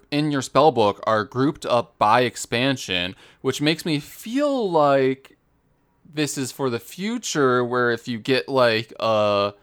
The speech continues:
twenty done next, like, in season one of Dragonflight, then there, there'll be, like, a mop one for Temple of the Jade Serpent, or, like, the Shadow Moon Burial Grounds one will be added in the same tier as, like,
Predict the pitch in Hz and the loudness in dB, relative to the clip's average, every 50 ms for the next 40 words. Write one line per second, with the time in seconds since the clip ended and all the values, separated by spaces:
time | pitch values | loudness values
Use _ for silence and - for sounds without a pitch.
0 | _ _ _ - - 151 143 143 143 143 139 135 123 139 131 127 127 123 120 120 | _ _ _ -6 -2 0 0 2 2 0 -2 0 0 2 2 4 4 2 0 -2
1 | 117 113 110 90 117 123 127 120 - - - - - - - - - - - 123 | -4 -8 -10 -10 -8 -6 -6 -6 -8 -10 -14 -14 -14 -16 -20 -20 -18 -12 -8 -8
2 | 120 120 - 117 120 - 135 127 131 123 120 131 127 123 113 104 - 127 123 131 | -8 -6 -8 -10 -6 -6 -6 -4 -4 -2 0 0 0 -2 -4 -4 -2 0 0 0
3 | 147 156 165 147 131 123 - - 117 110 107 107 101 101 117 113 110 110 110 107 | 0 0 -2 -6 -8 -8 -6 -4 -2 -2 -2 -2 -4 -4 -6 -4 -4 -4 -4 -6
4 | 101 - - 110 98 107 120 110 104 98 - 98 98 101 101 104 107 113 117 123 | -6 -10 -12 -12 -12 -10 -6 -6 -6 -4 -4 -6 -8 -4 -2 -2 0 0 -2 -2
5 | - - 113 107 104 101 101 98 98 - 110 104 - - 117 101 107 104 92 95 | -4 -8 -6 -6 -4 -4 -6 -8 -10 -12 -14 -10 -8 -8 -8 -6 -8 -10 -10 -10
6 | 98 101 107 101 98 - - - 147 147 143 - 123 107 101 95 - _ - 135 | -12 -10 -10 -10 -10 -8 -6 -4 -4 -4 -4 -4 -6 -6 -6 -8 -10 _ -8 -4
7 | 127 117 117 110 110 107 104 98 - - 113 110 104 - 123 120 120 120 117 117 | -2 -2 0 0 0 -2 -2 -4 -8 -8 -8 -8 -4 -2 -2 -2 -2 -2 -4 -6
8 | 113 113 101 107 107 113 131 127 120 117 101 - 104 101 98 101 95 107 101 101 | -8 -8 -6 -4 -2 0 2 2 0 0 -2 -2 -2 -2 -2 -4 -4 -6 -6 -4
9 | 101 98 98 101 98 - 110 113 113 104 101 110 107 104 104 101 - - 117 107 | -4 -6 -8 -10 -8 -4 -2 -2 -2 -2 -4 -6 -6 -6 -8 -10 -8 -8 -8 -6
10 | 113 104 101 - - 117 110 110 107 101 101 95 95 98 - 110 101 101 95 92 | -6 -8 -10 -12 -12 -8 -6 -4 -2 -2 -2 -2 -4 -4 -6 -4 -4 -4 -4 -6
11 | - | -8